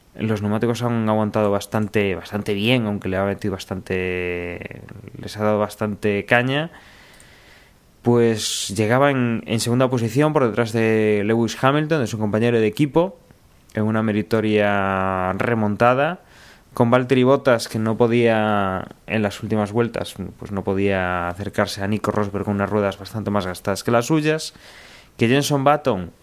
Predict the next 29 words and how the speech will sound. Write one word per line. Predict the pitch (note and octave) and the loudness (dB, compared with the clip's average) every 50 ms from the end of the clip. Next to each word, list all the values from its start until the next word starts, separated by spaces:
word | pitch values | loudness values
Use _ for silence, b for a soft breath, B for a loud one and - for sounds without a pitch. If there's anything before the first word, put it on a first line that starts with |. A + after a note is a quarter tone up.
| - - _ - - - | -20 -20 _ -20 -18 -12
decía | - F2+ F#2+ G2 G2 - B2 B2 | -10 -6 -6 -4 -2 0 2 2
yo | A2+ A2+ B2 | 4 2 2
antes | C3 B2 B2 - | 2 0 -2 -4
que, | - - G2+ F#2 F2+ F2+ F2 E2+ E2+ E2+ F2 - | -2 -2 -2 0 0 -2 -4 -4 -6 -6 -6 -2
que | - A2+ | 0 2
McLaren | A2 G#2 G2 F#2+ A2 A#2 A#2 A#2+ A#2 A2+ G#2+ G#2+ G#2 G2+ F#2+ F#2 F#2 F#2+ - - | 2 2 2 2 2 2 2 2 2 0 0 -2 -2 -2 -4 -4 -6 -6 -6 -8
estaba | F2+ F#2+ - - A2+ G#2+ | -8 -8 -4 -2 -2 0
teniendo | A2 A#2 A2+ A2 G#2 F#2+ | 2 2 0 0 0 0
problemas | - G#2 A2+ B2 A#2+ A2 G2+ | 0 2 2 2 2 0 -2
en | G2+ G#2+ | -4 -6
esta | A2 - - | -6 -4 -2
carrera, | A#2+ A2+ G#2+ B2 B2 A#2+ | 0 0 2 2 2 2
lo | A2 G2 | 2 2
ha | G2+ | 2
hecho | G#2 - - A2 | 0 0 -2 -4
bastante | G#2 - - G2+ G2 F2+ F#2 | -4 -4 -6 -6 -4 -2 0
bien, | G#2 B2+ D3 D#3 D#3 | 2 2 0 0 -2
con, | C#3 - G#2+ G2+ F#2+ F2+ F2+ F#2 - - B B B B B | -4 -4 -4 -4 -4 -6 -8 -10 -14 -16 B B B B B
con | B A#2 | B 0
una | A#2+ B2+ B2 | 2 2 2
cuarta | B2 A#2+ A#2 A#2 A2 | 0 0 0 0 0
posición | G#2+ G2 G#2+ G2 G2 A2 G#2+ G#2 | 0 -2 -2 -4 -4 -4 -2 0
de | F#2 | 2
Button | G2+ B2+ C3 C3 D3 C#3 | 4 4 4 2 2 0
y | B2 | 2
una | G#2+ G#2 G2 - | 2 0 0 0
quinta | - - C3+ B2+ A#2 G#2+ | 0 -2 0 0 0 0
de | G2 F#2+ F#2+ G2 | 0 0 0 0
Magnussen, | G#2+ A#2+ C3 C#3+ D3+ D3+ C#3+ - F3 E3 F3 F3+ | 0 0 0 0 0 0 0 0 0 0 -2 -4